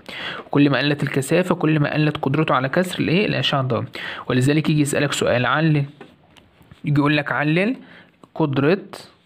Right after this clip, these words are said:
الماس على كسر الضوء أكبر من قدرة الزجاج.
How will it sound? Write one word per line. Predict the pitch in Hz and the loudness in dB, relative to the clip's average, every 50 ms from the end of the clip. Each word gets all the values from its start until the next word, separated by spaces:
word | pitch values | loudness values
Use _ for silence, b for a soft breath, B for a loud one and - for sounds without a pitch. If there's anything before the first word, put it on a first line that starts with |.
| B B B B B B B B B B B B _ - - - _ - | B B B B B B B B B B B B _ -20 -20 -16 _ -4
الماس | 117 123 123 120 123 123 127 147 170 202 214 - - - - - - - - - _ _ _ _ _ _ _ _ - - | -2 -2 0 0 0 0 0 2 2 0 0 -2 -8 -14 -16 -16 -18 -20 -20 -20 _ _ _ _ _ _ _ _ -12 -6
على | 139 135 131 131 131 127 123 123 127 139 156 - - - _ _ _ _ _ - | -2 0 0 0 0 2 2 2 2 0 -2 -4 -8 -20 _ _ _ _ _ -4
كسر | 147 151 175 202 - - - - - - - - - - - - - _ _ _ _ B B B B B B B B B B B _ _ _ _ _ _ _ _ - 123 | -2 0 0 -2 -2 -6 -8 -8 -10 -8 -8 -8 -8 -8 -12 -18 -20 _ _ _ _ B B B B B B B B B B B _ _ _ _ _ _ _ _ -2 -2
الضوء | 123 123 120 117 127 135 147 165 202 427 - - - - - _ _ _ _ _ _ _ _ _ - | -2 0 0 0 2 4 4 4 4 2 -2 -6 -20 -20 -20 _ _ _ _ _ _ _ _ _ -2
أكبر | 165 185 180 - 175 147 151 175 185 202 226 233 214 - - - - _ _ _ _ _ _ _ _ - - | -2 -2 -2 -2 -2 0 2 2 2 0 0 -2 -4 -8 -14 -20 -20 _ _ _ _ _ _ _ _ -12 -6
من | 139 123 127 135 156 180 202 233 254 254 - - - _ _ - | -4 -2 0 0 2 2 2 0 0 -2 -6 -14 -20 _ _ -6
قدرة | - 139 135 135 135 135 139 151 170 214 - - - - - - - _ _ _ _ _ B B B B B B B B B B B B B B B - | -2 -2 -2 -2 0 0 2 2 2 0 -2 -6 -16 -18 -20 -20 -20 _ _ _ _ _ B B B B B B B B B B B B B B B -2
الزجاج. | 127 131 131 127 131 139 123 120 113 - - | -2 0 0 2 2 2 2 2 0 -2 -4